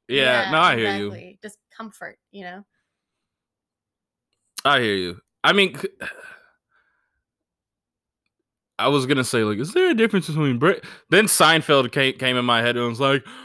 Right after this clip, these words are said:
Speaker 1: "Breakup sex. What's the deal with breakup?" 'Cause you just said
Speaker 2: <laughs>
Speaker 1: Seinfeld, and I just started thinking about that.
Speaker 2: Right, I've never had breakup sex, so I don't know.
Speaker 1: Yeah, that's,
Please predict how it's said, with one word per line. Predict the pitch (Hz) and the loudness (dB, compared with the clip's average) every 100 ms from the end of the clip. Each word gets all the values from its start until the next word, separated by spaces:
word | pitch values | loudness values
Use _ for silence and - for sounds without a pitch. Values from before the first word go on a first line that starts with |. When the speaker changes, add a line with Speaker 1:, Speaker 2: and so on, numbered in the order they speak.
| - - | -20 -4
Speaker 1:
"Breakup | 151 320 370 330 339 | 2 6 6 4 2
sex. | - 208 294 247 - - - - - | 4 6 6 4 -4 -14 -18 -20 -6
What's | 170 370 427 - | 2 6 6 4
the | 285 | 2
deal | 247 294 | 4 4
with | 359 | 4
breakup?" | 359 392 311 196 | 4 4 2 0
'Cause | 185 165 | -4 -6
you | |
just | 156 139 120 | -6 -8 -4
said | 127 | -6
Speaker 2:
<laughs> | |
Speaker 1:
Seinfeld, | 117 123 113 107 | -4 -6 -6 -10
and | 104 | -10
I | 104 | -12
just | 101 | -12
started | - 101 95 | -12 -12 -10
thinking | 98 95 | -12 -12
about | 92 92 92 | -12 -12 -12
that. | 92 82 - _ _ _ _ _ _ - | -10 -12 -14 _ _ _ _ _ _ -18
Speaker 2:
Right, | 202 208 | -18 -16
I've | 208 | -16
never | 247 247 | -14 -14
had | 247 247 | -14 -16
breakup | - - - | -20 -20 -20
sex, | - - _ | -20 -20 _
so | - | -20
I | |
don't | 208 | -20
know. | 208 180 _ _ _ _ _ _ _ _ _ _ _ _ _ _ - | -20 _ _ _ _ _ _ _ _ _ _ _ _ _ _ _ -12
Speaker 1:
Yeah, | 120 90 87 | -10 -8 -10
that's, | 117 - - | -16 -16 -18